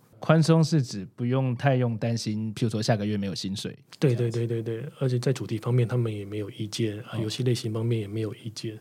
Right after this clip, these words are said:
Speaker 2: 然后譬如说我们对一些花费他也没有什么意见，<laughs> 所以真的是很佛的一个天使投资。
Speaker 1: 但是跟大公司比起来，就是你们还是需要，譬如说自己去参展，必须自己去准备这一次，嗯，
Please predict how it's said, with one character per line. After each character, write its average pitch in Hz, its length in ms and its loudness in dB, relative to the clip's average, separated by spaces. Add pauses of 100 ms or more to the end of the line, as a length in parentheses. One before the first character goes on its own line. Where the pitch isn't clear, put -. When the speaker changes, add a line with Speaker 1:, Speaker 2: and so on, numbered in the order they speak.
(480)
Speaker 2:
然 127 140 -2
后 110 180 -4 (200)
譬 135 120 0
如 113 80 0
说 113 380 -2 (120)
我 117 100 -4
们 117 120 -4
对 127 220 4
一 123 80 2
些 117 300 -2
花 123 280 -2
费 113 220 2
他 - 240 -2
也 147 160 6
没 147 200 4
有 135 120 6
什 135 180 6
么 107 140 -2
意 127 240 4
见， - 320 2 (200)
<laughs> - 220 -14
所 - 160 -4
以 117 40 0
真 123 140 0
的 123 100 4
是 123 160 0
很 110 200 -4
佛 104 260 -2
的 104 120 -2
一 104 160 -2
个 107 280 -2 (560)
天 113 200 -4
使 - 180 -8
投 104 240 -14
资。 - 160 -18 (140)
Speaker 1:
但 196 180 6
是 175 180 6
跟 156 320 8
大 160 200 6
公 139 140 8
司 139 140 4
比 120 160 4
起 - 120 -2
来， 87 100 -2
就 123 140 0
是 113 160 0
你 107 120 0
们 107 120 0
还 110 120 0
是 127 160 2
需 113 200 2
要， 98 340 0
譬 - 140 -6
如 113 60 2
说 104 140 -2
自 101 120 -2
己 101 80 2
去 113 120 -4
参 107 300 -2
展， 98 340 -4
必 113 120 -2
须 - 100 -8
自 - 160 -2
己 98 80 0
去 110 160 -2
准 82 200 -6
备 92 460 -6 (140)
这 117 140 -4
一 98 100 -2
次， 95 320 -8 (420)
嗯， 87 160 -12